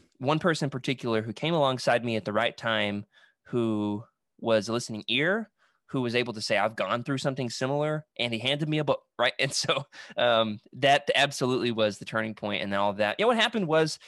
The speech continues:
I'd been in full-time ministry for two and a half years, twenty-five years old, was, um, being called by this church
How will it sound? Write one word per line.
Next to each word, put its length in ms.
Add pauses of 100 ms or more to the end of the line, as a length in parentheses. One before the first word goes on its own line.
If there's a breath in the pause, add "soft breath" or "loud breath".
(160 loud breath)
I'd 100
been 140
in 200
full-time 320
ministry 380
for 120
two 120
and 80
a 40
half 200
years, 480
twenty-five 560
years 400
old, 440 (460 loud breath)
was, 380
um, 380 (160)
being 380 (720)
called 420
by 280
this 160
church 340